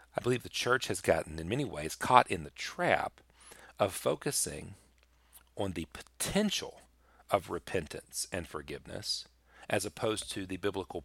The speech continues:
principles of repentance and forgiveness. Again, the church has focused in on the potential, the potentiality of repentance and forgiveness, and rather than the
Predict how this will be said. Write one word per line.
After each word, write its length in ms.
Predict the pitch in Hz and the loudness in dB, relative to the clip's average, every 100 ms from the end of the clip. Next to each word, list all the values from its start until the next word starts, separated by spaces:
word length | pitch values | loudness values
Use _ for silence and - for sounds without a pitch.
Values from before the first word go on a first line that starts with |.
| - | -12
principles 800 | - 160 156 - - 50 - - - | -2 0 0 -2 -8 -10 -10 -10 -4
of 140 | 90 82 | -2 -2
repentance 600 | - 80 71 - - - | -6 -6 -8 -14 -14 -10
and 140 | 87 | -10
forgiveness. 640 | - 73 73 - - - - - | -10 -12 -12 -14 -12 -12 -10 -8
Again, 480 | 87 120 120 80 - - - | -2 0 2 0 -8 -20 -12
the 100 | 104 | -10
church 300 | - 131 127 | -2 0 0
has 120 | 104 | -4
focused 400 | - 107 - - | -2 -4 -2 -4
in 60 | 101 | -2
on 140 | 90 | -4
the 140 | 82 76 | -4 -8
potential, 760 | - - - - 226 - - - - _ _ _ _ _ _ - | -12 -12 -2 2 2 0 -8 -14 -20 _ _ _ _ _ _ -14
the 60 | |
potentiality 1080 | - - 135 - 107 135 160 92 - - - - _ _ - - | -10 0 2 6 8 10 10 8 0 -10 -12 -16 _ _ -20 -2
of 180 | 107 95 | 0 0
repentance 600 | 90 - 90 85 78 - | -2 -2 -4 -6 -8 -8
and 140 | 90 80 | -8 -10
forgiveness, 640 | 78 - 76 - - - - - | -10 -8 -8 -8 -8 -8 -10 -2
and 280 | 104 101 95 - - | 0 0 -2 -12 0
rather 220 | 113 123 | 2 4
than 160 | 117 104 | 2 -2
the 140 | 92 | -4